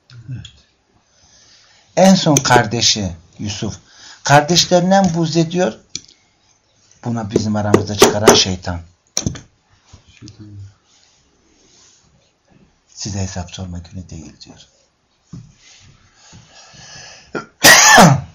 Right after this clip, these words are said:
Speaker 2: O zaman biz şu buğz dediğimiz şeyi,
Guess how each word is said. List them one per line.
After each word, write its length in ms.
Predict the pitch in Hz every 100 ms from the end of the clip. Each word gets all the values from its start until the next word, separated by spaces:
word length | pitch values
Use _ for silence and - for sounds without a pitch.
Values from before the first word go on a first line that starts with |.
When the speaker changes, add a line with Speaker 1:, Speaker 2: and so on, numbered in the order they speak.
| _ _ - - - _ _ _ _ _ - _
Speaker 2:
O 100 | -
zaman 360 | 156 156 104 -
biz 280 | 139 - - _ _ _ - - - _
şu 280 | - 127 107
buğz 320 | 120 139 135
dediğimiz 420 | 127 95 104 101
şeyi, 400 | - - 95 120